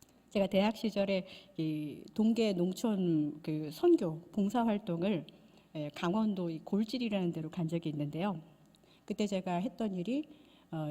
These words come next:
이미용 팀에서 일명 그 시다라고 하죠. 예, 시다 하면서 수건 빠는 일을 했었어요. 이 강원도 산간에서, 어, 겨울에 바깥에서 물로 수건, 어, 수건을 빨고 그 수건을 물기를 이렇게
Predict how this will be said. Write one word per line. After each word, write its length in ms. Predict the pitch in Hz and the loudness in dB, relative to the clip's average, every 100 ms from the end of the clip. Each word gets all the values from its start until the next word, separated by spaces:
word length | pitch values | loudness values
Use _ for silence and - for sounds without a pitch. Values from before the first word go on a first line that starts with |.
| 156 | -4
이미용 440 | 185 247 269 254 240 | 0 4 4 4 2
팀에서 500 | - 202 190 185 170 | 0 0 0 -2 -2
일명 480 | 175 165 175 160 147 | -2 0 0 0 -4
그 160 | 151 | -8
시다라고 680 | 143 - - 311 - 196 165 | -10 -8 -2 2 2 2 0
하죠. 420 | 151 151 247 147 - | -4 -2 -2 -2 -4
예, 140 | 143 | -6
시다 440 | 147 - 285 262 202 | -6 -8 -2 0 0
하면서 300 | 190 165 175 | -2 -4 -6
수건 380 | - 339 339 | -6 0 0
빠는 300 | 302 202 175 | 0 -2 -2
일을 320 | 160 151 147 196 | -4 -6 -8 -8
했었어요. 560 | 254 233 - 156 156 147 - - - - - - - _ | -8 -8 -8 -8 -8 -10 -20 -20 -20 -20 -20 -20 -20 _
이 180 | 185 165 | -8 -6
강원도 540 | - 190 240 269 262 | -2 0 2 4 2
산간에서, 840 | 254 339 330 311 240 180 180 269 220 - - - | 2 4 4 4 2 0 2 0 0 -6 -20 -10
어, 440 | 175 165 151 147 147 - _ - | -6 -4 -6 -8 -12 -18 _ -4
겨울에 560 | 196 202 180 180 196 175 - _ _ _ | 0 0 0 -2 -2 -6 -18 _ _ _
바깥에서 520 | - - 214 214 208 | -8 -2 -2 -2 -2
물로 280 | 170 175 196 | 0 0 0
수건, 460 | 196 294 269 202 156 | -2 -2 0 0 -2
어, 300 | 165 165 156 | -2 -2 -2
수건을 380 | 151 269 254 226 | -2 0 2 0
빨고 480 | 220 202 196 262 160 - - - - _ | 0 -2 2 2 0 -8 -20 -20 -20 _
그 80 | 185 | -6
수건을 360 | - 285 302 247 | 0 6 6 6
물기를 520 | 190 220 262 226 - | 2 2 2 2 0
이렇게 260 | 202 - 208 | -4 -2 -2